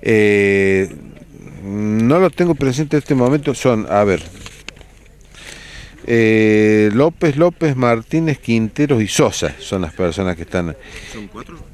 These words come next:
Speaker 1: Son cinco.
Speaker 2: Cinco personas.
Speaker 1: Que están
Speaker 2: ¿Son
Speaker 1: acusadas.
Speaker 2: oriundas de dónde? ¿De acá de la zona?
Speaker 1: Algunos son de acá y otros que son de, que no son de acá, que son de la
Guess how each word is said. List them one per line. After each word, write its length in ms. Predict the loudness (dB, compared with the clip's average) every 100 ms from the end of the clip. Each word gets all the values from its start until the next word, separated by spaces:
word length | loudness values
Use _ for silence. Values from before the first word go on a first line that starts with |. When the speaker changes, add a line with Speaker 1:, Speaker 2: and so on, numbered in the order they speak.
| -16
Speaker 1:
Son 640 | -2 2 2 0 0 -2
cinco. 600 | -4 0 0 0 -6 -12 -14
Speaker 2:
Cinco 300 | -20 -20 -20
personas. 300 | -20 -20 -20 -20 -20 -20 -20 -20
Speaker 1:
Que 80 | -18
están 180 | -8 -6
Speaker 2:
¿Son 120 | -6
Speaker 1:
acusadas. 300 | -8 -10 -8
Speaker 2:
oriundas 380 | -8 -6 -6 -6
de 60 | -8
dónde? 240 | -12 -14
¿De 80 | -18
acá 140 | -20
de 60 | -20
la 60 | -20
zona? 220 | -20 -20 -20 -20 -2
Speaker 1:
Algunos 460 | 2 4 4 2
son 140 | 2 4
de 120 | 4
acá 500 | 4 2 4 6 6
y 60 |
otros 260 | 4 2 -4
que 100 | -4
son 260 | -2 0 2
de, 600 | 4 4 4 4 2 2
que 80 | 0
no 100 | 0
son 260 | 2 2
de 100 | 2
acá, 280 | 0 0 -4
que 100 | -4
son 200 | -6 -4
de 180 | 0 0
la 280 | -2 -6 -8